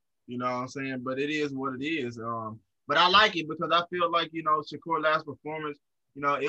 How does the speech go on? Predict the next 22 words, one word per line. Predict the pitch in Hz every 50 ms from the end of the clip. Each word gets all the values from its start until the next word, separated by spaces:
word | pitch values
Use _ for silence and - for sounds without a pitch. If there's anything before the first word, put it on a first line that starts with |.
| 165 165
was | 170 165 139 147
a | 139 123
great | 113 101 120 139 156 156 147 120
boxing | 110 131 143 147 143 - 151 127
performance, | 120 123 120 - 147 151 156 151 147 143 123
but | 131 139 143
it | 143 135
left | 143 147 147 143 -
something | 147 143 143 143 135
to | 127
be | 120 131 135
desired. | 123 120 117 110 120 131 139 147 147 139 127 117 110 113
And | 117 127 131
I | 135 -
feel | 139 139
like | 131 131 -
he | 143 135 -
putting | - 156 147 127
the | 120
pressure | - - 139 139 139 - 131 127
on | 127 131 131 127
himself | 120 123 117 _ - 127 123 117 117